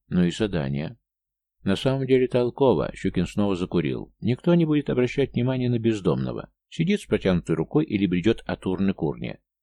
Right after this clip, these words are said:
Кто заподозрит в нём разведчика наружного наблюдения? Действительно, никто. Обожди секунду, мне звонят по внутреннему телефону.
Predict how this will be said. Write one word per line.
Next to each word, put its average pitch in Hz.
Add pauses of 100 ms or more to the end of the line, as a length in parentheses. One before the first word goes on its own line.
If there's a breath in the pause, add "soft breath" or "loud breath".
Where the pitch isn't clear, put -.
(160)
Кто 185
заподозрит 175
в -
нём 85
разведчика 110
наружного 95
наблюдения? 73 (680)
Действительно, 71 (100)
никто. - (800 soft breath)
Обожди 90
секунду, 117
мне 101
звонят 87
по 98
внутреннему 92
телефону. 58